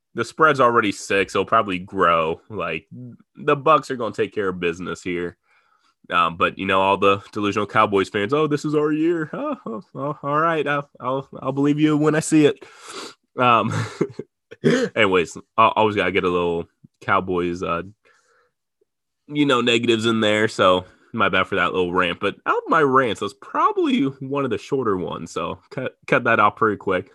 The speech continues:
But there is one Cowboy I will be rooting for, and that's Bradlee Anae. Uh, he's the second string guy now. You know, there were talks of him. Uh, you know, last season, didn't know how much playing time he would end up getting. He didn't get a ton,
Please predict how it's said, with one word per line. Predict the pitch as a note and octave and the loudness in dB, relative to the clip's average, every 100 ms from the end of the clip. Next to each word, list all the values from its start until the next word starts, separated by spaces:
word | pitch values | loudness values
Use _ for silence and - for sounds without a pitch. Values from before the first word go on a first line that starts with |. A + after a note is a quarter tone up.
| _ _ | _ _
But | - A#2 | -2 4
there | D#3 | 6
is | F3+ | 6
one | B2 C3 E3+ D3+ | 4 4 4 0
Cowboy | - C#3 C#3+ A2+ F2+ F2+ | 0 2 2 2 2 2
I | F#2 | 2
will | G2 G#2 | 2 2
be | G#2 | 2
rooting | F#2+ G2 G2 F#2 | 0 0 0 -2
for, | - F2 F2 | -2 -2 -2
and | F#2 | -2
that's | F#2+ | -2
Bradlee | F#2 F#2 F2 E2+ D#2+ | -2 0 0 0 -4
Anae. | D#2+ F2 F2+ E2+ E2+ _ _ _ _ _ _ - | 0 4 4 2 -4 _ _ _ _ _ _ -2
Uh, | F2 F2 | 0 0
he's | G#2+ G#2+ | -2 -4
the | - | -6
second | G#2+ A#2 A2 | -4 -2 -2
string | - A#2 G#2+ | -6 -6 -4
guy | G2+ G2 G2 | 2 4 4
now. | G2 F#2 G2 | 2 2 4
You | G2 F#2 | 2 0
know, | F2 E2+ F2 - - | -2 -2 -4 -12 -10
there | G#2+ G2+ | 0 0
were | G2 F#2+ | 2 0
talks | F2+ G#2 G2+ G#2 | 0 2 2 0
of | F#2+ | -2
him. | G2 F#2 F#2 _ _ _ _ _ _ _ | -2 -2 -8 _ _ _ _ _ _ _
Uh, | - D#2+ - D2+ - _ _ _ _ | -4 -2 -2 -6 -12 _ _ _ _
you | C3 | 0
know, | C#3+ | 2
last | C3+ C3 C3+ | 4 4 4
season, | C#3+ C3 B2 G#2+ | -2 -2 -4 -4
didn't | B2 C3+ | -2 -2
know | A#2+ A#2 | -2 -2
how | A#2 | -2
much | A2 A2 - | -2 -4 -6
playing | - G#2 G#2+ | -4 -4 0
time | A2+ G#2+ | 2 0
he | G2 | 0
would | F#2 | -4
end | F#2 | -4
up | E2+ E2+ | -6 -2
getting. | F2+ G2 | -2 -2
He | - | -4
didn't | C#3 D3+ | -6 -4
get | C#3 | -4
a | G#2+ | -6
ton, | - - F2+ F2 F2 | -8 -2 0 0 -4